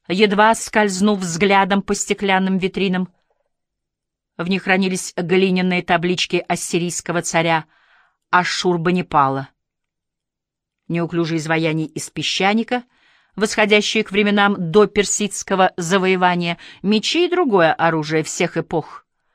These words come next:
финикийские фигурки слоновой кости, изображающие древних царей и цариц — и даже первое печатное издание сказок "Тысяча и одна ночь"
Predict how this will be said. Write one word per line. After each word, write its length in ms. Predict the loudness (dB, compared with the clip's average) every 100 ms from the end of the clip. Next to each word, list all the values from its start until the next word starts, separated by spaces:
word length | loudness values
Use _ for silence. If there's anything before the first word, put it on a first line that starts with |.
| _ _ _ _
финикийские 640 | 0 2 2 0 -2 -4 -2
фигурки 460 | 0 0 -2 -4
слоновой 460 | -2 0 0 -2 -4
кости, 460 | -2 -4 -4 -10 -6
изображающие 880 | -4 0 0 0 -2 -2 -4 -6 -8 -16 _
древних 480 | 0 4 4 2 0
царей 380 | 0 0 0 -2
и 140 | -4
цариц — 560 | -4 -2 -2 -2 -8 -16 _ _ _ _ -2
и 100 | 2
даже 260 | 4 2
первое 460 | 2 2 2 2 0
печатное 540 | -2 -2 0 0 0
издание 420 | 0 2 2 2 0
сказок 500 | -2 0 0 -4 -8 -6
"Тысяча 600 | -6 -6 -8 -6 -8 -8 _ _ _ _ _ _ _ _ -4
и 80 | 0
одна 340 | 0 0 0
ночь" 540 | 0 -2 -6 -10 -12